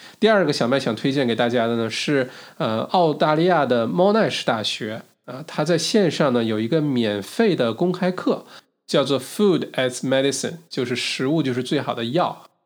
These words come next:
小麦有认真去学过啊，内容通俗易懂，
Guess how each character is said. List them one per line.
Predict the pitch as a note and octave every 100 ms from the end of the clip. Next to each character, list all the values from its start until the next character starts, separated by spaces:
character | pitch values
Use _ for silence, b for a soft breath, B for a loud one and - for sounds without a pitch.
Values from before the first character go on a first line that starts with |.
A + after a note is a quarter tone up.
| _
小 | - -
麦 | C3 D3+
有 | C3+
认 | C#3+ C#3+
真 | D3
去 | D3
学 | C3+ B2 A2+
过 | B2+ C3 -
啊， | A#2+ A2+
内 | D3
容 | C#3 C#3
通 | - F3
俗 | E3 D#3+
易 | F#3
懂， | A#2+ -